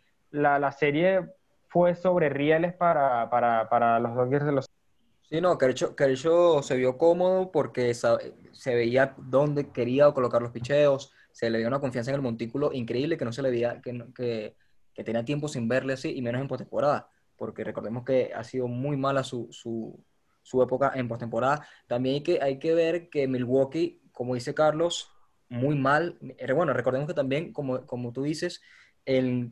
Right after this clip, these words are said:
Speaker 2: pasó una postemporada, pasó en el último juego de, de la ronda regular y, y sin un récord, sin un récord positivo, que, que es lo, que es lo más resal-,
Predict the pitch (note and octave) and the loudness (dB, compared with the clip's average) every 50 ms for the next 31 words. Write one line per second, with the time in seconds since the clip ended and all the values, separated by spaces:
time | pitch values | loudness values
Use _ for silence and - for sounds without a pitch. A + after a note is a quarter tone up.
0 | - - - C3 - - D3 D#3+ E3 F3 E3+ D#3 C3+ C3 C3 C#3 D#3 E3 - - | -4 0 0 0 2 2 0 0 0 -2 -4 -2 0 2 4 4 4 2 0 0
1 | - C3 - - C3+ C#3+ D#3+ F3 F3 D3 D3+ C3+ C3+ E3 E3+ D#3+ C#3 C#3+ C#3 D#3 | -2 -2 0 2 2 2 2 2 0 0 -2 -2 -2 -2 -2 0 0 2 4 4
2 | E3+ E3 D#3 D3 A#2+ C3+ C3 B2+ B2 B2 B2 A#2+ A#2 A#2 A#2+ - - C3+ C3+ C#3 | 6 6 4 2 0 0 0 0 0 2 0 0 0 -2 -4 -4 -4 -4 -2 0
3 | D3+ D#3+ E3 C3+ C3+ D3 F3 - - - D3 C3+ C3 C3 - - C#3 B2+ - C#3 | 0 0 0 2 2 2 2 0 0 -2 -2 -4 -4 -6 -10 -12 -12 -10 -8 -6
4 | C3 C3+ C#3 C#3+ F3 F3 F3 G3 G3 G3 F3+ F3 D#3 C#3+ C3+ - _ _ _ _ | -6 -4 -2 -2 -2 0 2 2 2 2 0 -4 -8 -8 -10 -12 _ _ _ _
5 | _ _ _ _ _ _ _ - - C#3+ C#3 C#3+ E3 E3 F#3 F#3+ F#3+ - C3+ A#2 | _ _ _ _ _ _ _ -10 -6 -2 0 0 0 0 2 0 0 0 -2 -4
6 | F#3 G#3+ F#3+ B2+ A2+ A2+ B2+ C3 - - - C3 C3 D3 E3 E3+ - D3 D3 C#3+ | 0 2 2 2 0 -2 -6 -8 -8 -8 -8 -8 -6 -6 -8 -8 -8 -10 -10 -8
7 | C#3 C#3+ D3+ E3+ E3+ E3+ D3+ - D3 B2+ | -8 -6 -6 -4 -6 -6 -6 -6 -8 -8